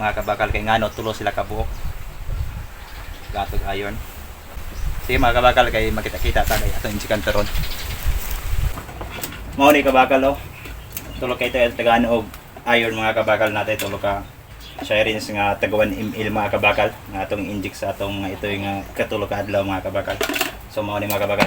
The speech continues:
atong injikan, mga kabakal. Kay unahan nato, mga kabakal, oh.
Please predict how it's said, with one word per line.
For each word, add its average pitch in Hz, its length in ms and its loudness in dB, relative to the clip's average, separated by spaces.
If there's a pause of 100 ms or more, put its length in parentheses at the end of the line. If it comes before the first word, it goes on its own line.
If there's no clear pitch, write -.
atong 95 160 -4
injikan, 95 320 -4
mga 95 160 -4
kabakal. 98 320 -4 (1900)
Kay 113 80 -4
unahan 120 320 -2 (240)
nato, 117 160 0
mga 107 240 -4
kabakal, 110 400 0
oh. - 80 2